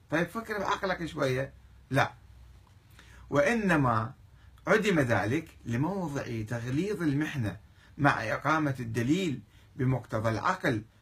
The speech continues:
في الأمر من لزوم الأصول في حظر التصرف في غير المملوك. عندنا قاعدة أساسية إحنا، ما يجوز واحد يعني يتصرف بأموال الغير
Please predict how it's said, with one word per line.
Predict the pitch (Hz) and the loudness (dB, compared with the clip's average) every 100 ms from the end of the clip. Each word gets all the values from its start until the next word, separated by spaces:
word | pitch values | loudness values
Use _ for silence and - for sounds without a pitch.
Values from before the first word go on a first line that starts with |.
| - | -8
في | |
الأمر | 117 - 185 175 113 - | -6 2 2 2 -2 -2
من | 135 143 | 0 2
لزوم | 127 165 190 151 | 0 0 0 -2
الأصول | - 113 151 170 180 151 - - - - | -4 -4 0 2 0 -4 -10 -20 -20 -20
في | - 127 120 113 | -4 0 0 -2
حظر | - - 190 196 165 | -6 0 2 4 0
التصرف | 135 135 131 156 135 131 | -2 -6 -2 -2 0 -2
في | - 123 | -2 0
غير | 135 147 | 2 2
المملوك. | 131 117 113 117 107 | 2 0 0 0 -2
عندنا | 165 175 | 0 0
قاعدة | 185 190 180 160 | 2 2 2 -2
أساسية | 156 156 151 175 151 | -2 -4 -2 0 0
إحنا، | 147 147 - - - - | -2 -6 -8 -18 -20 -4
ما | 160 | 2
يجوز | 208 202 185 | 2 2 2
واحد | 180 170 160 156 | 4 4 4 2
يعني | 139 147 | 2 2
يتصرف | 143 156 151 131 | 0 0 0 0
بأموال | 127 135 139 | 0 2 2
الغير | 131 127 131 135 | 2 0 0 -2